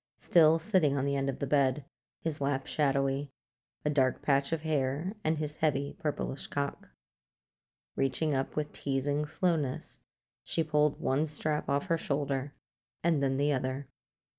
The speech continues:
and her dress slithered to the floor in a soft rumple, landing half on the white bloom of his shucked tuxedo shirt. Scully stood before him, wearing only thong panties,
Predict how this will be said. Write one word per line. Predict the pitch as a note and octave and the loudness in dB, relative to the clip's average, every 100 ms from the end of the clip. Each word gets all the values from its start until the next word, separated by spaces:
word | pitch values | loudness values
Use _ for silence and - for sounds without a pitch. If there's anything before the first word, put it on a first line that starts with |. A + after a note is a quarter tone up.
| - | -2
and | D3+ | 0
her | D#3 | 0
dress | D3+ E3 C3 - | 2 2 2 0
slithered | - - C#3+ C#3 C3 | -6 0 2 4 2
to | - | 0
the | D#3+ | -2
floor | D#3+ - C3+ C3+ C#3 - _ _ - | -4 -2 0 0 -4 -12 _ _ 0
in | E3 | 2
a | D3+ | 2
soft | - - C3+ D3 - | -2 -2 -2 -4 -4
rumple, | D3 C#3 C#3 C#3+ C#3+ - _ _ _ _ _ - | 0 0 -2 -6 -8 -12 _ _ _ _ _ -2
landing | C#3 C#3 C#3+ C#3+ | 2 4 4 2
half | - C3+ C#3 - | 0 0 0 -2
on | D#3 | 0
the | D#3+ | 0
white | D3 D3 - | 2 0 0
bloom | - E3 C3+ C#3 | -2 0 0 0
of | C3+ - | -2 -4
his | A#2+ | -6
shucked | - - - G3 G3+ - | -4 -6 -6 -12 -18 -20
tuxedo | - - - C3+ C3+ | -20 -12 -2 0 0
shirt. | - - C3 - _ _ _ _ _ _ _ _ _ _ _ _ _ _ _ _ _ _ _ _ _ | -4 -6 -6 -6 _ _ _ _ _ _ _ _ _ _ _ _ _ _ _ _ _ _ _ _ _
Scully | - - D#3+ D#3 F3 | -12 2 4 4 2
stood | - D#3+ | 2 2
before | D#3+ F#3+ E3 D3+ | 2 2 4 4
him, | D3 C#3+ D3 D3+ - _ _ | 2 0 0 -4 -10 _ _
wearing | D3+ D#3 D3 - | 0 2 2 2
only | F3 E3 D3+ | 2 4 2
thong | C#3+ - D#3 D#3+ | 0 -2 0 -2
panties, | D#3 D3 C#3 D3 C#3+ C#3+ | -2 -4 -4 -4 -4 -6